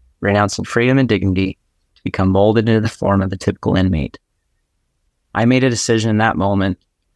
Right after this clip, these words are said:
that I was not going to allow anyone or any situation to take away my inner freedom and determine the outcome of my life.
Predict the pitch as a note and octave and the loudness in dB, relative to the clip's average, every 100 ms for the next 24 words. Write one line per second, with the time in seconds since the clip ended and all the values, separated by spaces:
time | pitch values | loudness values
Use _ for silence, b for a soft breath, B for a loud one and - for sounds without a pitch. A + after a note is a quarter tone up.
0 | _ _ G2+ F#2+ A2+ A#2 G#2+ G#2+ G2+ - | _ _ -2 0 2 2 2 2 2 0
1 | G#2+ G#2 - G#2 G2 G2+ G2+ G2 B2 A2 | -2 -2 0 0 2 2 0 2 0 0
2 | - - - _ _ _ _ _ _ _ | -2 -10 -12 _ _ _ _ _ _ _
3 | _ - G#2+ G#2 A2+ - - - G2 G2 | _ -4 2 4 4 2 -2 2 2 2
4 | - - - _ _ _ _ _ - - | -4 -8 -14 _ _ _ _ _ -6 -2
5 | G#2 G2 - G#2+ - G#2 G2+ G2 F#2 G2+ | 0 0 0 0 2 2 2 2 2 0
6 | G2+ - G2 F2+ F#2 _ _ _ - G2+ | -2 -2 -2 -2 -6 _ _ _ -6 -2
7 | G2+ - A#2+ G#2+ F#2+ F#2+ _ _ - G2+ | -2 0 0 2 2 0 _ _ -4 0
8 | G2+ - - F2 F2+ F2 D2 - - - | 0 0 -2 0 0 -2 -6 -8 -12 -16